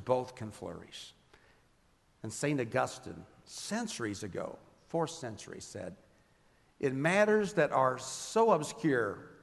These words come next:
and far beyond our vision, we find Holy Scripture passages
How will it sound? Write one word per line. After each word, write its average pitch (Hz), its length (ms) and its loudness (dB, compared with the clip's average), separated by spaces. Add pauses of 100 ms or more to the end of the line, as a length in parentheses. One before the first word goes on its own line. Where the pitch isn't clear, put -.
(200)
and 143 120 -4
far 226 340 4
beyond 160 420 4
our 123 140 2
vision, 120 500 0
we 220 140 0
find 185 360 4
Holy 180 280 6
Scripture 180 460 -2
passages 175 720 -2